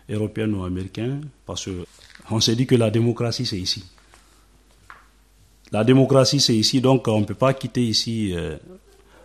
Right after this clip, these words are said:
par suite de persécution ou bien menace. Parce que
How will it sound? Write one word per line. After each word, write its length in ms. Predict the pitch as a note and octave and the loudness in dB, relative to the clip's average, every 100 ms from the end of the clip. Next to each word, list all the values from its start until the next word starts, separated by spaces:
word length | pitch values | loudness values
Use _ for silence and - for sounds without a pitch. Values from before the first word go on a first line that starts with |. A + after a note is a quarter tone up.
| _ | _
par 200 | F2+ F2 | -6 -4
suite 160 | B2 G#2+ | -4 -4
de 80 | |
persécution 720 | F#2+ F#2+ - F#2+ - G2 A#2 B2+ | -6 -8 -8 -10 -10 -10 -8 -8
ou 60 | |
bien 160 | A2 G2+ | -6 -6
menace. 580 | F#2+ F#2+ G2 F#2+ - _ | -6 -6 -10 -12 -14 _
Parce 160 | F#2 - | -8 -8
que 240 | G2+ F#2+ | -6 -10